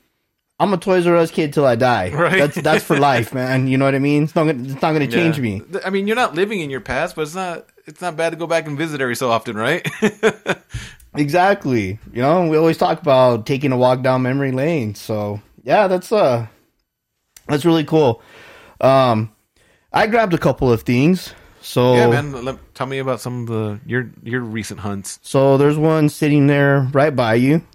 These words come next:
Speaker 2: Okay, yeah.
Speaker 1: Um, that was a Walmart pre-order. It was the Mandalorian, uh, three and three quarter scale.
Speaker 2: The vintage collection?
Speaker 1: Yes. Uh, the, uh,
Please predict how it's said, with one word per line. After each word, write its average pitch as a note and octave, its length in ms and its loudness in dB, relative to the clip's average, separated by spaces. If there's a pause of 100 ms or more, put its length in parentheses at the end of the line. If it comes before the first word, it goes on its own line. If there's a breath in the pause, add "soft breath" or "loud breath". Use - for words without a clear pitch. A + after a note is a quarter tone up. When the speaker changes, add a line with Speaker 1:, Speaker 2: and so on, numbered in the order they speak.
(100)
Speaker 2:
Okay, A#2 280 -4
yeah. A2 320 0
Speaker 1:
Um, G#2 160 -6 (100)
that A2 100 0
was C3 140 2
a C3 40 2
Walmart B2+ 420 4
pre-order. B2+ 520 2
It B2+ 80 0
was A#2 160 -4
the A2+ 80 -4
Mandalorian, A#2+ 880 0
uh, G2+ 260 -2
three A#2+ 200 0
and A2+ 80 -2
three A#2 120 -4
quarter B2 320 0
scale. B2 500 0
Speaker 2:
The A#2 100 -8
vintage A#2 320 -6
collection? A#2 540 -8
Speaker 1:
Yes. - 760 -4
Uh, G#2 380 4
the, G#2+ 260 -4
uh, G#2+ 400 2